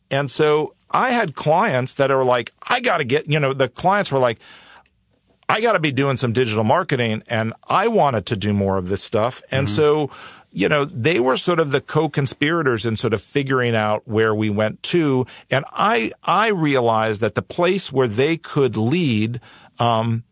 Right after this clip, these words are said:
Speaker 1: was not in social 'cause we weren't allowed to play there, but they could lead in mobile.
Speaker 2: Right.
Speaker 1: And so we started trying to think about all sorts of ways. And it was, you know,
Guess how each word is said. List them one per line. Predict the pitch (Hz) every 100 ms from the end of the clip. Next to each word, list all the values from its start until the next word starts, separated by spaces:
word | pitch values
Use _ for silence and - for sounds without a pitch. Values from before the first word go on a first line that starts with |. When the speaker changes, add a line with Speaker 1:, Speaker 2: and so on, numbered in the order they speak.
| _ _
Speaker 1:
was | 123 113
not | 131 165 175
in |
social | 156 131 113 120 113
'cause | 120 110
we |
weren't | 113 123 123
allowed | 117 110
to | 110
play | - 104
there, | 107 110
but | 123
they | 131 131
could | 135 123
lead | 113 123 135
in | 131
mobile. | 151 185 120 - _ _ _ _ _ _ _ _ _
Speaker 2:
Right. | 95 92 90 80 - - - -
Speaker 1:
And | 127
so | - 143
we | 147
started | 131 - 151 190 165 - _ _ -
trying | - 139 143 165
to | 151
think | - 127 120
about | 107 107 123
all | 131
sorts | 151 160 165 156
of | 117
ways. | 110 107 107
And | 113 110
it |
was, | - 120 107 -
you | 135 131
know, | 104